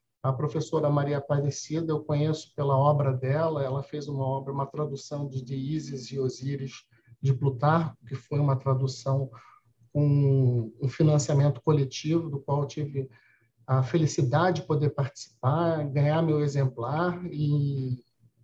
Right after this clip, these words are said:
e recentemente eu comprei o livro Plutarco, Historiador, comecei a ler. É, eu acredito que o Plutarco, eu dou aula para os ju-, para os jovens, é, futuros advogados, no primeiro período de faculdade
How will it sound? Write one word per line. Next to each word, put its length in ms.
e 200
recentemente 800
eu 120
comprei 320
o 60
livro 300
Plutarco, 500
Historiador, 640
comecei 440
a 20
ler. 380
É, 300
eu 340
acredito 460
que 80
o 80
Plutarco, 720
eu 160
dou 140
aula 280
para 120
os 120
ju-, 260
para 140
os 140
jovens, 960
é, 640
futuros 540
advogados, 720
no 80
primeiro 380
período 320
de 60
faculdade 720